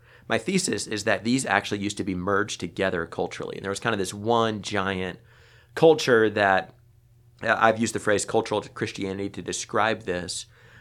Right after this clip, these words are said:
where you might have people on, on either end of a, um, spectrum that were more distinct in one or the other, but society as a whole lived in this middle space.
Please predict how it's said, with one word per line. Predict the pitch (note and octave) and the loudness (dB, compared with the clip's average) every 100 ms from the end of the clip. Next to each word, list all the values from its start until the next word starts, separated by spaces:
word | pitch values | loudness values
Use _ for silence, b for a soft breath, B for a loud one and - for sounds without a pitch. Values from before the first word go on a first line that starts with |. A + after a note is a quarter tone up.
| B | B
where | C#3 | 6
you | C3+ | 6
might | D#3 E3 | 6 6
have | D3 A#2 | 6 4
people | C3 B2 A2 G#2 | 2 4 4 4
on, | G2 F#2+ F#2 F2+ | 2 2 2 -2
on | G2 G2 | -4 -4
either | - A#2 G2 | -2 0 0
end | F2 G#2+ G#2+ | 0 -4 -2
of | G2+ F#2 | -4 -2
a, | F2 - | -2 -2
um, | F2 | -8
spectrum | - - G2+ - G2 F2+ E2+ | -8 -4 -4 -2 -4 -6 -4
that | F2+ G2 | 0 0
were | F#2+ A2 | 2 0
more | G2 G#2 G2+ | 0 0 -2
distinct | F2 - A2+ A2 G2 | -2 -6 -6 -8 -6
in | F#2 | -6
one | F#2 F#2+ | -6 -4
or | F2 | -6
the | E2+ | -6
other, | F#2+ F#2 A#2 A#2+ b b b b | -4 -2 -2 -6 b b b b
but | A#2 | -6
society | A2 - C#3+ C3+ A2+ | -4 0 4 6 4
as | F#2 | 0
a | E2+ | 0
whole | B2 A2+ G2 | 4 4 4
lived | G2 G2 | -2 -4
in | F2+ | -6
this | D#2+ | -6
middle | F#2+ F2+ E2+ | -4 -4 -4
space. | - F#2 - - - | -6 -8 -8 -10 -14